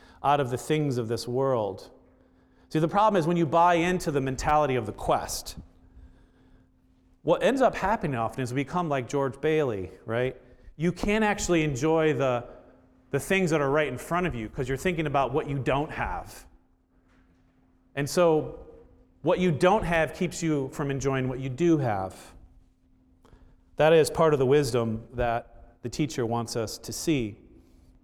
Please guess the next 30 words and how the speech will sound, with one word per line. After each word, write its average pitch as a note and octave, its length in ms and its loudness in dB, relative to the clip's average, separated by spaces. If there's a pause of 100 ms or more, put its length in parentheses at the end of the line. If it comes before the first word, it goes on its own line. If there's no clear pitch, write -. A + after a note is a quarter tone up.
(3500)
We D3+ 140 2
have E3 180 4
to D#3 100 0
receive D3 540 0
life C#3 340 4
as A#2 140 0
a A#2 40 0
gift C3 260 0
from A#2 180 -4
God A#2+ 320 2
to B2+ 80 -6
be A2+ 140 -2
enjoyed B2 720 0 (120)
for C3 120 -2
what C3+ 180 2
it C#3+ 120 0
is F3+ 300 2
and B2 100 -4
not A#2 240 -4
for B2+ 100 -2
what A#2 160 0
it's A2+ 160 -4
not. - 540 -6 (640)
And C3 60 -2
only C#3 160 2
God D#3 380 4
can E3 160 0
do F#3 200 4
this, - 340 -6
really. G2 360 -6